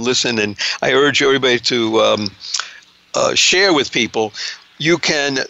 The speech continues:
subscribe to what I call the M O L. M O L is Moment of Love. So I produce, Nancy, now three times a week. We used to do it five times a week.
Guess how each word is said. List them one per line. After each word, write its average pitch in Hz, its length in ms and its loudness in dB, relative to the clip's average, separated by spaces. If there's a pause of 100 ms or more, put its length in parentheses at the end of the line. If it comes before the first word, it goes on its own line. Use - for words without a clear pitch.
subscribe 170 720 0
to 156 200 -4
what 139 180 -2
I 139 140 2
call 135 460 2
the 127 260 -2
M 156 240 0
O 147 220 0
L. 139 360 2 (220)
M 151 180 -2
O 160 160 0
L 143 320 0
is 127 440 0 (320)
Moment 139 640 -2
of 117 200 0
Love. 120 580 0 (240)
So - 160 -2
I 151 180 2
produce, 160 720 -2
Nancy, 117 520 -2
now 139 400 -2
three 160 220 -4
times 123 360 -4
a 131 60 -10
week. 117 260 -6
We 135 100 -14
used 123 100 -6
to 131 80 -10
do 117 100 -8
it 107 80 -8
five 143 260 -2
times 110 240 -6
a 107 60 -14
week. 101 220 -6